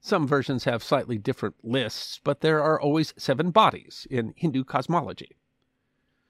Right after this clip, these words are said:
According to the nineteen twenty-eight Nuggets of Knowledge by George Stimson, the seven seas are referred to in the literature of the ancient Hindus, Chinese, Persians, Romans, and other nations.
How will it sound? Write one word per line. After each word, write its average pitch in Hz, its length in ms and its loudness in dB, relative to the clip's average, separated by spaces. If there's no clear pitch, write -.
According 190 420 6
to - 100 -4
the 147 120 2
nineteen 131 360 -2
twenty-eight 127 500 -2
Nuggets 135 460 2
of 127 180 -6
Knowledge 131 560 2
by 117 160 0
George 120 340 -4
Stimson, 113 600 -2
the 120 80 -2
seven 160 300 0
seas 139 320 -2
are 135 120 0
referred 131 440 -2
to 165 340 0
in 135 140 0
the 117 80 -2
literature 117 680 -2
of 147 140 0
the 180 160 0
ancient 185 300 0
Hindus, - 800 -2
Chinese, 175 580 -2
Persians, 254 500 0
Romans, 131 460 -2
and 131 100 -4
other 180 140 -2
nations. - 540 -6